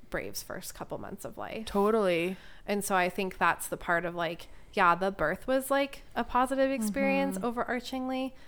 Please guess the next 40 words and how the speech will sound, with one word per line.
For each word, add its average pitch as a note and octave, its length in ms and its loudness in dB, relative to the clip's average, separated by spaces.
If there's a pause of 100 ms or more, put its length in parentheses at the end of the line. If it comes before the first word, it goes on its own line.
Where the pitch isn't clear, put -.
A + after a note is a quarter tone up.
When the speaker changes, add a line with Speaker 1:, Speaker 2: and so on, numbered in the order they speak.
(160)
Speaker 1:
but, G3+ 100 2
like, F#3 180 2
my F3+ 120 2
postpartum F#3+ 600 -2
was F#3+ 200 -2
really E3+ 340 -4
bad E3+ 400 2
and F#3+ 100 -2
hard, F3+ 440 0
and E3+ 360 -2 (720)
I G#3+ 80 8
really G3 320 6
do G3 120 2
think F#3+ 180 -2
a F3+ 60 -4
lot E3+ 200 0
of E3+ 60 -4
that D#3+ 120 0
had - 180 -6
to - 100 -10
do - 120 -8
with - 160 -8
the - 80 -8
birth. - 460 -10 (220)
Speaker 2:
Yeah. F#3 320 0
Speaker 1:
And F3+ 120 2
just F3+ 180 -4
him F3+ 260 -2
being, F3 540 -4 (460)
neither G3 380 4
of - 100 -4
us F3 180 -8
were - 140 -10
ready. - 400 -12 (580)
Speaker 2:
Yeah. F3 320 2 (220)
I A3+ 100 6
feel C4+ 160 8
like C#4+ 140 6
the F4+ 100 10
mental, A3 600 6